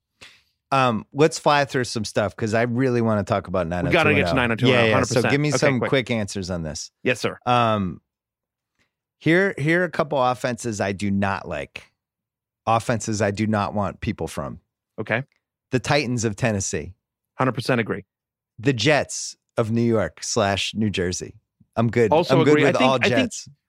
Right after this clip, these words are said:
Speaker 2: I do think Jamison Crowder is interesting late.
Speaker 1: Great. He
Speaker 2: Um,
Speaker 1: can be on someone
Speaker 2: and,
Speaker 1: else's team.
Speaker 2: and I
Speaker 1: Um,
Speaker 2: will, for whatever it's worth, Dan Orlovsky, who I think is really bright and does a great job for us,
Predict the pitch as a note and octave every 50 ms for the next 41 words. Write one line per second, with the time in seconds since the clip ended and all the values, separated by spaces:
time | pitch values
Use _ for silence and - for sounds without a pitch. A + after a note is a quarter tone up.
0 | _ _ - D#3+ D#3+ F3+ A3+ A3+ - A#3+ A3+ F3+ G3 F#3 F3+ F3+ F3 - E3 D3
1 | - D#3+ D3 D3+ D3 D3 C#3+ C3 C3+ - C#3+ C3 C#3 D3 - - C#3+ C3+ B2 A#2
2 | A2+ A2 G#2+ A2 A2 - _ - B2+ B2+ A#2 - - _ B2+ B2+ C3 C3 B2+ C3
3 | C3 B2+ C3 C3+ B2 C3+ C3 D3 D3 C#3+ C#3 C#3 C3 B2 A#2+ A2 - G#2+ G2+ -
4 | - F#2+ D#2 D#2 - - - - - - - - D3+ D3+ D3 C3+ A#2 B2 B2 A#2+
5 | E3 F3+ F#3 G#3+ G3+ - - C#3 C3+ C3+ - - _ - E3+ E3+ F3 F#3 G#3 A3
6 | G#3+ - A3 G3 D#3 B2 G#2+ G#2+ - _ _ _ _ _ _ _ _ _ _ A#2+
7 | G#2+ C#3+ D3 D3+ E3+ F3+ F#3 E3+ D#3+ D#3 C#3+ C#3 C#3 - - A#2+ G#2 C3 C3 A#2+
8 | - C#3+ B2+ C3+ A2 A2 A2+ C3 C#3 C#3 C3+ G#2+ B2+ A#2+ A2+ G#2+ G#2 A2+ G2+ A2
9 | G2 A#2+ A#2+ A#2 G2 B2 A#2 A2+ A2+ G2+ - A#2 G2+ G2 - -